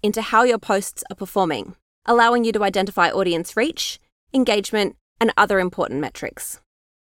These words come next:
The sixth principle is to interact with your audience. So if they're taking the time to reach out and share their appreciation for a product or service,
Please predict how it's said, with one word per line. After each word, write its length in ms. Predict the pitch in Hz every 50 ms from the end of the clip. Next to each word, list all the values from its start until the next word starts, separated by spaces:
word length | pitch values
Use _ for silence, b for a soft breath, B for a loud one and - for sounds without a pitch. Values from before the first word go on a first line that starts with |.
| _ -
The 100 | - 277
sixth 400 | - - 359 - - - - - -
principle 500 | - 277 262 254 - 233 247 254 240 233 -
is 160 | - 220 208 -
to 100 | - -
interact 440 | - 233 240 - - 202 196 - -
with 100 | - 175
your 140 | 165 147 -
audience. 520 | 151 - - - - - - - - - _ _ _ _ _ _ _
So 140 | - - 277
if 160 | 233 330 -
they're 80 | - 370
taking 360 | - - - 240 - 269 254
the 60 | 233
time 340 | 202 - 220 175 180 190 190
to 120 | - 214 185
reach 240 | 208 214 202 - 226
out 260 | 180 160 156 - - -
and 140 | 196 196
share 200 | - - 220 226
their 140 | 226 240 233
appreciation 680 | 214 - - 202 190 - 190 170 156 165 - - 180 170
for 140 | - - 175
a 60 | 165
product 400 | - - 208 202 214 226 - -
or 80 | 196
service, 480 | - - 180 160 156 160 160 - - -